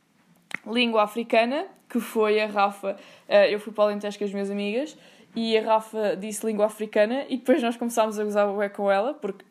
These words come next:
pá, não há língua africana. Não, nós depois fomos ver à internet e a língua africana, tipo, havia cenas disso, mas língua, não se pode dizer a língua africana, mas sim outras cenas. Pá, não sei explicar bem, mas pronto.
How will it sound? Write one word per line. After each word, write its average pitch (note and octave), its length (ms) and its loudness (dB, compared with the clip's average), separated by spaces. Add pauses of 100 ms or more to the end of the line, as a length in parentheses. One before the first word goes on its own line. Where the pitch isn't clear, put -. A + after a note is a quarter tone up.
(320)
pá, - 240 -2 (260)
não F#3+ 140 0
há F#3 100 2
língua F#3+ 220 0
africana. G#3+ 440 -4
Não, A3+ 220 2 (240)
nós B3+ 140 2
depois D4+ 200 -2
fomos D4 240 -2
ver A#3+ 180 4
à B3 60 2
internet A#3+ 480 -2 (280)
e A#3+ 100 4
a - 20 4
língua B3+ 220 2
africana, B3+ 420 0
tipo, B3 480 -4
havia A3+ 300 0
cenas A3+ 420 -2
disso, C4 380 -2
mas A#3+ 200 0
língua, B3 240 -2
não A#3+ 140 -2
se A#3 100 -6
pode A3+ 180 2
dizer A3 160 -2
a A3 40 0
língua A3 240 -2
africana, A3+ 460 -2
mas G#3+ 160 -10
sim A3+ 280 -6 (440)
outras G#3 400 -2
cenas. G3 520 -4 (380)
Pá, F3+ 140 4
não F#3 100 -10
sei G#3 120 -10
explicar G#3 320 -4
bem, F3+ 200 -6
mas - 180 -12
pronto. - 320 -12